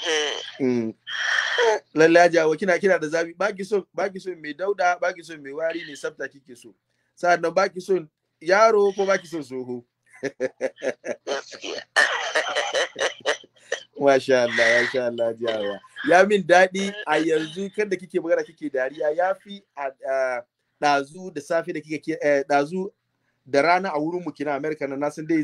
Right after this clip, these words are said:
Speaker 2: da daddare a wurin ku. Ya fi a wurin ku. Ya fi a, a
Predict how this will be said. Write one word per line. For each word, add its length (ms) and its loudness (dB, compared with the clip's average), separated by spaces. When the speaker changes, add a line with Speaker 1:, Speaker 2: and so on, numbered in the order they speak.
Speaker 2:
da 100 -2
daddare 340 4
a 60 8
wurin 240 4
ku. 120 -20
Ya 360 6
fi 480 -8
a 440 0
wurin 340 2
ku. 140 -16
Ya 220 8
fi 240 -4
a, 240 -2
a 100 0